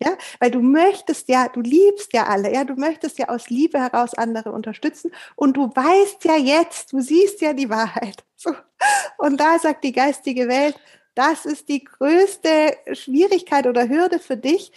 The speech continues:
dass du wirklich nur antwortest. Damit ist gemeint, du redest nur, wenn du gefragt wirst. Also merk dir einfach Antworten.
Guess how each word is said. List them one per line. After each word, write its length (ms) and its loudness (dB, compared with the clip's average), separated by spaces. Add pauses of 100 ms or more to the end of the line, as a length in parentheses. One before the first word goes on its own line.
(580)
dass 240 -4
du 400 0
wirklich 540 -2
nur 360 2 (120)
antwortest. 1300 -2 (340)
Damit 300 2
ist 180 -2
gemeint, 400 -2
du 120 -4
redest 640 0
nur, 360 2
wenn 180 0
du 80 -4
gefragt 640 -8
wirst. 380 -14 (260)
Also 260 2
merk 340 2
dir 100 0
einfach 340 -2 (560)
Antworten. 1200 0